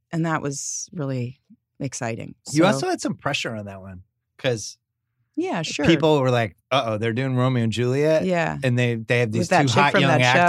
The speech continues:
Speaker 2: actors. Yeah, they, this
Speaker 1: uh,
Speaker 2: better be
Speaker 1: that
Speaker 2: good.
Speaker 1: was canceled.
Speaker 2: Yeah.
Speaker 1: Um, so, yeah. I mean,
Speaker 2: No,
Speaker 1: you
Speaker 2: you
Speaker 1: always
Speaker 2: were,
Speaker 1: got
Speaker 2: you were the
Speaker 1: Well,
Speaker 2: up-and-coming it actress
Speaker 1: yeah,
Speaker 2: there for a little
Speaker 1: well,
Speaker 2: bit.
Speaker 1: um, yeah, but, you know, I've made others. I don't know. Uh, I forgot about making movies. I've been making T V shows for so
Speaker 2: I know.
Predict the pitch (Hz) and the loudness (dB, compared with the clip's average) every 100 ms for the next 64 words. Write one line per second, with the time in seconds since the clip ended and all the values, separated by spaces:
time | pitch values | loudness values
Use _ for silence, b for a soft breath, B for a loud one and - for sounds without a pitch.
0 | 185 202 208 139 135 131 110 120 113 185 | 6 4 2 2 2 4 2 0 2 4
1 | 185 175 175 143 165 156 135 120 - 170 | 6 6 4 6 6 6 4 2 0 0
2 | 175 - 190 180 - 208 185 - 190 185 | -2 -2 -2 -2 -8 -12 -10 0 4 6
3 | 185 185 196 190 - - 220 220 202 269 | 6 4 2 -2 -6 -4 2 2 2 2
4 | 214 165 185 226 233 - 196 294 285 202 | 2 0 -2 2 4 6 4 4 4 2
5 | 180 - _ - 294 311 240 151 131 156 | -2 -10 _ -8 -2 0 0 -2 -6 -14
6 | - - 160 147 147 131 131 131 117 110 | -18 0 2 4 2 2 0 0 0 -2
7 | - 113 107 104 - 101 - 98 101 98 | -2 -2 -2 -4 -4 -6 -4 -6 -4 -2
8 | 104 339 190 202 - _ _ - 240 233 | 0 2 2 0 -8 _ _ 0 4 4
9 | 226 220 _ B B B - 403 392 392 | 2 -2 _ B B B -12 -10 -6 -6
10 | - _ _ 349 269 208 269 - 269 _ | -8 _ _ -8 -4 -6 -6 -8 -8 _
11 | _ _ _ - - 127 139 135 170 156 | _ _ _ -18 -14 -14 -12 -8 -6 -4
12 | 175 123 113 120 _ _ - 180 170 151 | -6 -8 -16 -20 _ _ -4 -2 -2 -4
13 | 185 220 294 247 147 139 139 135 139 151 | -6 -2 0 0 0 -4 -6 -6 -6 -4
14 | 214 240 233 226 277 277 - 190 226 262 | -2 -2 -2 -2 -2 -2 -2 -2 -2 0
15 | 135 131 147 208 101 | 2 4 4 4 2